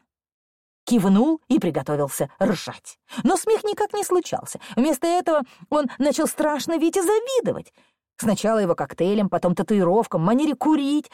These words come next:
забрасывая горло, как будто он думает о чём-то великом и только ему доступном,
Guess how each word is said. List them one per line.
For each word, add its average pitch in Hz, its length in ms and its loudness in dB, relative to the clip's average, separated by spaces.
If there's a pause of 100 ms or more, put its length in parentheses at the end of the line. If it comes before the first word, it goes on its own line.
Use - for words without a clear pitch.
забрасывая 247 540 0
горло, 240 400 2
как 240 140 0
будто 240 240 2
он 247 200 4 (160)
думает 233 520 2
о 208 60 0
чём-то 226 300 0
великом 247 600 2 (120)
и 165 80 -4
только 233 240 2
ему 233 120 4
доступном, 233 680 0